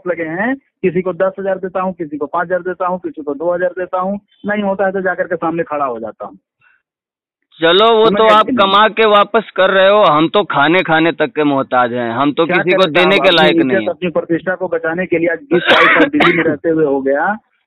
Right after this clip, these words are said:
Speaker 1: ना। आज अगर ऐसा काम, ये बेइज्जती वाला अगर पहुंच जाता है तो हमारा इज्जत क्या रह जाएगा, क्या कहेंगे लोग?
Speaker 2: तो आप लोगों ने तो मार्केट में लोगों का पैसा लगवाया, हमने तो पैसा किसी का लगवाया ही नहीं, हमने तो कोई टीम ही नहीं बनाई थी, हमने तो भाई जी अपना ही
Speaker 1: जी।
Speaker 2: पैसा लगाया था।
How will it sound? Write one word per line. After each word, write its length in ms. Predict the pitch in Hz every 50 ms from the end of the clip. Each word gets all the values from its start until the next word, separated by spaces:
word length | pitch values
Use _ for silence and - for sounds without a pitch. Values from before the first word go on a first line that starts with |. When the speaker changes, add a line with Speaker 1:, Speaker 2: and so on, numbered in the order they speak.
| _ _ -
Speaker 1:
ना। 320 | 165 180 202 196 170 - - _ _ _ -
आज 240 | 147 160 180 175 180
अगर 180 | 170 180 175
ऐसा 220 | 175 175 170 180 175
काम, 340 | - - 165 175 175 175 175
ये 240 | 170 165 165 165
बेइज्जती 400 | 147 143 156 156 151 143 - 185
वाला 180 | 175 170 170 170
अगर 180 | 160 165 160 160 139 _ _ 151 147 _ _ _ _ -
पहुंच 200 | 139 160 175 165
जाता 320 | 170 156 143 - 143 143
है 60 | 165
तो 100 | 156 165
हमारा 260 | 143 147 151 151 151
इज्जत 240 | 151 139 135 165 160 -
क्या 100 | 143 120
रह 120 | 110 104
जाएगा, 260 | 101 104 101 98 107 -
क्या 220 | - - 156 151
कहेंगे 340 | - - 135 147 160 143 104
लोग? 140 | 95 90 - _ _ _ -
Speaker 2:
तो 60 | -
आप 420 | - 139 165 185 208 226 233 247
लोगों 280 | 233 240 240 220 240 240
ने 120 | 240 247
तो 140 | - 247 240
मार्केट 460 | 220 214 214 214 214 208 226 226 277
में 140 | 226 226 220
लोगों 300 | 214 214 214 208 226 220
का 140 | - - -
पैसा 380 | 147 202 202 196 185 180 208
लगवाया, 720 | 208 208 202 180 196 190 185 180 175 170 160 160 - - - -
हमने 440 | 117 135 156 165 185 202 220 226
तो 140 | 196 240 233
पैसा 400 | 175 147 208 208 214 - 226 233
किसी 280 | 202 220 214 190 220 220
का 100 | 226 220
लगवाया 540 | 214 214 202 185 196 196 202 214 226 240 240
ही 60 | 233
नहीं, 300 | 226 220 214 208 202 190
हमने 300 | 165 160 165 175 190 208
तो 160 | 190 214 208
कोई 200 | - 208 214 214
टीम 300 | 170 - 226 240 254 240
ही 80 | 240 240
नहीं 140 | 233 233 226
बनाई 340 | 202 214 208 202 202 202 185
थी, 200 | 160 190 185 175 160
हमने 280 | 156 160 180 190 202
तो 140 | 180 214 208
भाई 240 | 180 175 165 170 180
जी 140 | 165 202 208
अपना 300 | 202 190 - 180 185 196
ही 80 | 208
Speaker 1:
जी। 60 | 202 196
Speaker 2:
पैसा 280 | 190 185 170 185 190
लगाया 400 | 190 185 175 165 175 180 175 180
था। 320 | 151 170 160 160 165 -